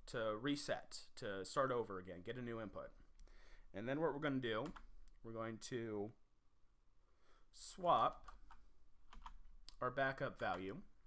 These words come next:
and then we're gonna move the accumulated value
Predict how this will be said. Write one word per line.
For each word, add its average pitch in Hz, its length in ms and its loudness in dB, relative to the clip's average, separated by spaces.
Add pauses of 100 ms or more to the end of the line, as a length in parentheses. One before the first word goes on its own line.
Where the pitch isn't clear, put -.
(460)
and 110 160 -2
then 120 100 2
we're 123 160 0
gonna 120 180 0
move 147 440 2 (360)
the 127 100 0
accumulated 135 600 2
value 123 480 2